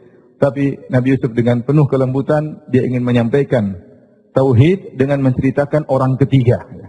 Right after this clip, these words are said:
"Sungguhnya saya, kaumku, mereka musyrikin, yaitu kaum Kan'aniyin yang tinggal di Palestina, bukan Bani Israel, mereka berbuat kesyirikan." Jadi Nabi Yusuf mengatakan, "Aku meninggalkan kaum yang mereka berbuat syirik kepada Allah dan mereka tidak beriman kepada hari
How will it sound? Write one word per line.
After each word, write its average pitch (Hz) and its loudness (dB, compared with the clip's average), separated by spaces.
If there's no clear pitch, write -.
"Sungguhnya 147 2
saya, 147 0
kaumku, 180 2
mereka 143 -2
musyrikin, 120 0
yaitu 123 -2
kaum 139 -2
Kan'aniyin 131 2
yang 123 4
tinggal 139 2
di 127 -2
Palestina, 170 0
bukan 123 2
Bani 123 -2
Israel, 143 0
mereka 127 -2
berbuat 120 -4
kesyirikan." 117 2
Jadi 120 2
Nabi 120 2
Yusuf 131 -2
mengatakan, 127 -2
"Aku 151 2
meninggalkan 143 0
kaum 175 0
yang 139 0
mereka 156 0
berbuat 131 -2
syirik 139 0
kepada 131 -2
Allah 151 2
dan 135 0
mereka 135 -2
tidak 127 0
beriman 127 0
kepada 117 0
hari 156 2